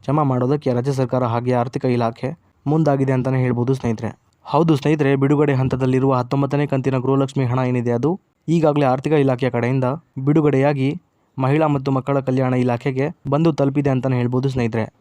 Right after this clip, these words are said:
ಹಾಗೇನೆ ಈ ಹತ್ತೊಂಬತ್ತನೇ ಕಂತಿನ ಹಣ ಕೂಡ ಎಲ್ಲ ಗೃಹಲಕ್ಷ್ಮಿ ಯೋಜನೆಯ ಫಲಾನುಭವಿಗಳ ಖಾತೆಗಳಿಗೆ ಡಿ ಬಿ ಟಿ ಮೂಲಕ ಜಮಾ ಆಗೋಕೆ ರೆಡಿ ಇದೆ ಅಂತಾನೆ ಹೇಳ್ಬೋದು ಸ್ನೇಹಿತರೆ. ಒಟ್ಟಾರೆಯಾಗಿ ಈಗ ಹತ್ತೊಂಬತ್ತು ಮತ್ತು ಇಪ್ಪತ್ತನೇ ಕಂತಿನ ಹಣ ಎಲ್ಲ ಫಲಾನುಭವಿಗಳ ಖಾತೆಗಳಿಗೆ ಒಟ್ಟಿಗೆ ಜಮಾ ಆಗಬೇಕಾಗಿತ್ತು ಸ್ನೇಹಿತರೆ.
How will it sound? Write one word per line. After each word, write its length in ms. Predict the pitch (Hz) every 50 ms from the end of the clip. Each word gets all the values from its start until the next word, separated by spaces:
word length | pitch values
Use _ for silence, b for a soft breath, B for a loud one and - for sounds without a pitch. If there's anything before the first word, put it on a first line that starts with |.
| _ _ -
ಹಾಗೇನೆ 420 | - 147 151 156 160 160 156 151
ಈ 100 | 156 151
ಹತ್ತೊಂಬತ್ತನೇ 520 | 139 131 120 151 143 143 127 143 143 143
ಕಂತಿನ 280 | 131 135 127 120 127 123
ಹಣ 260 | 117 120 123 120 120
ಕೂಡ 240 | 117 - 147 147 131
ಎಲ್ಲ 360 | 123 123 123 123 127 135 139
ಗೃಹಲಕ್ಷ್ಮಿ 520 | 131 127 135 139 139 127 - - - 139 135
ಯೋಜನೆಯ 300 | 135 127 127 131 127 123
ಫಲಾನುಭವಿಗಳ 580 | 117 131 127 123 135 135 131 131 123 123 123
ಖಾತೆಗಳಿಗೆ 680 | 117 - - 107 - 120 127 139 147 131 123 131 139 - _ _ _ -
ಡಿ 120 | 123 156 160
ಬಿ 120 | 170 180
ಟಿ 120 | 156 170
ಮೂಲಕ 300 | 160 156 151 143 135 -
ಜಮಾ 300 | 135 127 131 127 127 123
ಆಗೋಕೆ 340 | 123 123 143 143 143 139 131
ರೆಡಿ 220 | 123 123 131 139 143
ಇದೆ 120 | 131 131
ಅಂತಾನೆ 280 | 127 123 123 127 127 123
ಹೇಳ್ಬೋದು 340 | 123 120 120 120 123 131
ಸ್ನೇಹಿತರೆ. 400 | 123 - 123 117 113 123 156 190 - - - _ _ -
ಒಟ್ಟಾರೆಯಾಗಿ 720 | 131 143 143 131 175 175 175 170 156 147 143 139 143 139 135
ಈಗ 100 | 127 135
ಹತ್ತೊಂಬತ್ತು 500 | 123 123 120 - 147 147 147 135 147 156
ಮತ್ತು 200 | 151 135 135 135
ಇಪ್ಪತ್ತನೇ 440 | 127 123 - 139 135 147 143 147 135
ಕಂತಿನ 320 | - 127 120 131 131 123
ಹಣ 160 | 127 127 135
ಎಲ್ಲ 320 | 135 127 127 127 131 127 127
ಫಲಾನುಭವಿಗಳ 600 | - 123 127 123 123 123 120 123 123 120 120 120
ಖಾತೆಗಳಿಗೆ 520 | - - 117 113 123 123 135 139 131 131
ಒಟ್ಟಿಗೆ 380 | 127 127 120 120 - 147 147 135
ಜಮಾ 220 | 127 135 127 117
ಆಗಬೇಕಾಗಿತ್ತು 520 | 120 120 117 120 123 120 120 117 120 147
ಸ್ನೇಹಿತರೆ. 500 | 135 - 127 117 110 - 113 104 - -